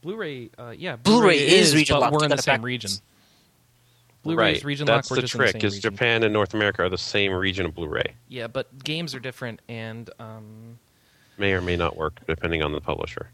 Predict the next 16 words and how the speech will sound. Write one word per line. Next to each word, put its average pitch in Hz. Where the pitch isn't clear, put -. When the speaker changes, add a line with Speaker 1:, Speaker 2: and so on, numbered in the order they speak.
Speaker 1:
Yeah, -
so -
I 110
guess -
this -
would -
be 139
fine. -
So, -
yeah, 240
you 180
should -
totally 208
get 185
the 175
Snow 160